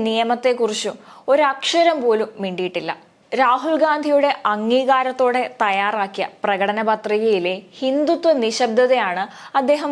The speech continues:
വയനാട്ടിൽ വന്നപ്പോഴും പ്രകടിപ്പിച്ചത്. ഈ നിലപാടിന്റെ പ്രതിഫലനമാണ് കേരളത്തിലെ പ്രതിപക്ഷ നേതാവിന്റെ പരിഹാസത്തിലും കണ്ടത്.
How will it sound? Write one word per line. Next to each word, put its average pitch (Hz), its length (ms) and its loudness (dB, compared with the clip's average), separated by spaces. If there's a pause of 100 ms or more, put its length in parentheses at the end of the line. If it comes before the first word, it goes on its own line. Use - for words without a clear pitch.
(100)
വയനാട്ടിൽ 254 600 0
വന്നപ്പോഴും 202 520 -2 (160)
പ്രകടിപ്പിച്ചത്. 180 600 -4 (320)
ഈ 359 40 4 (140)
നിലപാടിന്റെ 311 640 2 (220)
പ്രതിഫലനമാണ് 233 880 0 (360)
കേരളത്തിലെ 254 640 0 (140)
പ്രതിപക്ഷ 247 560 0 (120)
നേതാവിന്റെ 202 580 -2 (220)
പരിഹാസത്തിലും 233 840 0
കണ്ടത്. 165 300 -6